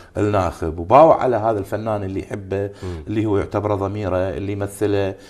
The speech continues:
Speaker 1: اللي يقدم له، آه، آه، أعمال تحاكي همومه وتحاكي مشاكله، فهذا أيضا أعتقد جانب، آه، مهم آخر يضاف إلى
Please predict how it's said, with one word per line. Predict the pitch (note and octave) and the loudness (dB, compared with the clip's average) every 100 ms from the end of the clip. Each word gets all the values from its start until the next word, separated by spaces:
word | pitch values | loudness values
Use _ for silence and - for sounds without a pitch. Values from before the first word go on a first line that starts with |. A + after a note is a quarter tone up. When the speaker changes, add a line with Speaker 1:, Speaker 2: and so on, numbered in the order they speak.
| - - | -16 -6
Speaker 1:
اللي | A#2 | -4
يقدم | - G#2+ A#2 A#2 | -2 -4 -4 -2
له، | G#2+ | -2
آه، | F2+ | -2
آه، | - G2+ - F2+ F2+ F2+ - F#2+ G2+ F2+ | -4 -6 -6 -10 -10 -12 -8 -6 -4 -6
أعمال | F2 G#2+ A2 G2 | -4 -2 0 -2
تحاكي | G2 A2+ A2+ - | -2 0 0 -2
همومه | F#2 F#2+ A2 G#2+ F#2+ | -6 -6 -6 -6 -6
وتحاكي | F2 A2 G#2+ - G#2+ - - - - | -6 -4 -4 -4 -10 -10 -20 -20 -8
مشاكله، | G#2+ F#2 A#2 A2 D3 | -4 2 2 4 -2
فهذا | B2+ A#2+ A2+ - | -2 -2 -2 -2
أيضا | A#2 A2 G#2 - - - - | -2 -4 -4 -10 -20 -20 -8
أعتقد | F2+ E2+ - A2 G2 F2 - | -6 -6 -6 -6 -6 -8 -18
جانب، | D2+ F#2+ G#2 G2+ F2+ E2+ - F#2 | -8 -2 -2 -2 -6 -12 -14 -8
آه، | F2+ E2+ F2 | -6 -4 -6
مهم | E2 F2+ F2 G2 G2 | -6 -8 -8 -8 -10
آخر | F2+ F#2+ E2+ F2+ | -4 -4 -4 -8
يضاف | F2+ E2+ E2+ E2 D#2+ F2 | -8 -4 -2 -2 -4 -8
إلى | E2+ D2+ D#2 D#2+ | -8 -4 -4 -6